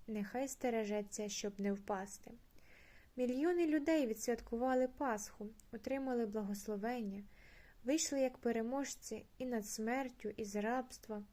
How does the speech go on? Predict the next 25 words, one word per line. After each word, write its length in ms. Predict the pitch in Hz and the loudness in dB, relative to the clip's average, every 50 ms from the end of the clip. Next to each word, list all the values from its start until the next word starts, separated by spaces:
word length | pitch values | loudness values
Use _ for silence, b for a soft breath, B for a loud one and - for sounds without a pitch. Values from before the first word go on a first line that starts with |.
| B B B B B B B B B B B | B B B B B B B B B B B
але 200 | - 240 247 254 | 0 2 2 4
загинули 560 | 240 - 240 240 247 269 269 269 262 240 240 | 4 2 2 2 2 0 0 0 0 0 0
в 60 | 226 | 0
пустелі. 800 | 233 - - 247 233 - - - - 254 226 214 202 196 202 226 - - - - - - - - - - - - - - - - - - - | -2 -6 -8 -8 -8 -8 -8 -4 0 0 2 2 0 -2 -4 -6 -10 -18 -20 -20 -20 -20 -20 -20 -20 -20 -20 -20 -20 -20 -20 -20 -18 -16 -10
Їх 360 | 247 226 226 254 277 254 - | -8 -4 -2 -2 -2 -2 -2
життя — 460 | 233 240 220 208 214 - 269 277 277 - - | -2 -2 -2 -2 -2 -4 -4 -4 -4 -8 -10
це 140 | - - 233 | -10 -10 -8
приклади, 640 | - - 240 247 269 262 - - 220 202 202 - - - B B B B B B B B B B | -6 -4 -2 -2 -2 -2 -2 -4 -6 -6 -6 -8 -12 -14 B B B B B B B B B B
щоб 300 | - - - 220 208 202 | -10 -4 -4 -2 -2 -2
ми 320 | 196 196 202 226 262 285 - - - - - - | 0 0 0 0 0 -2 -6 -12 -20 -18 -10 -6
так 320 | - 214 208 208 - - | -4 -4 -4 -4 -6 -4
не 120 | 214 208 | -4 -4
чинили. 500 | 202 - - 214 208 196 196 190 190 202 208 226 - - - - - - - - - - - - - - - B B B B B B B B B B B B - | -4 -4 -4 -4 -4 -4 -4 -6 -8 -10 -12 -16 -20 -20 -20 -20 -20 -20 -20 -6 2 6 6 6 6 4 0 B B B B B B B B B B B B -8
Тому, 240 | - 254 285 320 | -6 0 2 4
якщо 340 | 339 294 247 - - - 285 | 4 4 2 2 0 0 2
ви 100 | 254 247 | 2 2
хочете 420 | 247 - 277 262 - - - 240 233 | 0 0 -2 -2 -2 -4 -2 -2 -2
вивчати 500 | 220 233 226 - - 269 269 - 247 233 | 0 -2 -2 -2 -2 -2 0 0 0 0
цей 200 | 240 - 233 220 | 2 2 0 2
завіт 380 | 214 226 226 220 240 240 240 | 2 2 0 0 0 -4 -4
з 160 | - - - | -6 -6 -6
Богом 480 | 214 208 214 220 240 262 254 240 226 220 | -6 -6 -2 0 0 0 0 0 -4 -6
та 180 | - - 233 220 | -6 -4 -4 -4
виконувати 680 | 214 220 - - 247 269 277 262 233 233 226 226 - | -4 -6 -6 -6 -6 -4 -4 -4 -4 -4 -4 -4 -2
його, 340 | 220 220 220 208 220 220 220 | -2 -2 -2 -4 -4 -8 -8